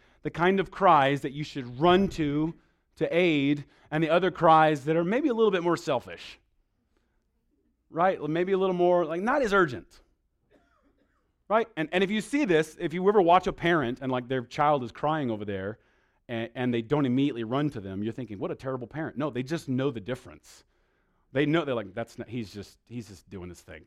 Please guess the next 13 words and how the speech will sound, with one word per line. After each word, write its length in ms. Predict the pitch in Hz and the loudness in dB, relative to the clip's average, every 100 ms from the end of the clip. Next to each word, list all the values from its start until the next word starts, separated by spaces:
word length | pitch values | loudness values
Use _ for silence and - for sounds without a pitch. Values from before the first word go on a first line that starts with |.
| _ | _
Just 160 | 117 - _ _ | -18 -18 _ _
ignore 300 | 101 101 82 | -14 -12 -12
him." 140 | 82 78 _ _ _ _ _ _ _ _ _ _ _ _ _ _ _ _ _ _ _ _ _ _ _ _ _ _ 151 | -14 -20 _ _ _ _ _ _ _ _ _ _ _ _ _ _ _ _ _ _ _ _ _ _ _ _ _ _ -2
Because 280 | 185 214 | 2 4
they 120 | 175 208 | 4 4
know 260 | 240 339 | 6 6
something. 520 | - 175 135 104 82 - _ _ _ _ _ _ _ _ 156 | 4 -2 -2 -6 -14 -18 _ _ _ _ _ _ _ _ 4
The 140 | 202 | 6
worst 440 | 180 208 277 - - | 10 10 8 4 -2
thing 220 | 240 220 | 2 4
you 120 | 233 | 4
can 200 | 233 190 | 2 0
do 500 | 143 156 190 277 | 2 4 4 4